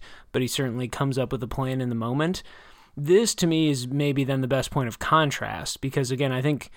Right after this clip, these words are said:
Kingsley comes off as a far more passive observer,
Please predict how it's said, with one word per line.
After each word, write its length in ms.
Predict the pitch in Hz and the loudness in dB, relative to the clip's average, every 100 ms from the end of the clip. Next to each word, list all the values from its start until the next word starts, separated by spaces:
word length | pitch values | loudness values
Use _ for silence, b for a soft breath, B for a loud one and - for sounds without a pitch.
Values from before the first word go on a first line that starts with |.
| b b | b b
Kingsley 340 | 185 202 160 139 | 2 4 4 4
comes 220 | 147 139 | 2 4
off 220 | 131 127 | 4 2
as 160 | 131 120 | -2 -4
a 120 | 139 | -6
far 220 | - 147 | 2 2
more 160 | 139 117 | 2 0
passive 540 | - - 139 - 131 | 0 2 2 2 -2
observer, 760 | 127 117 120 135 147 151 180 | -2 -4 0 0 2 0 -2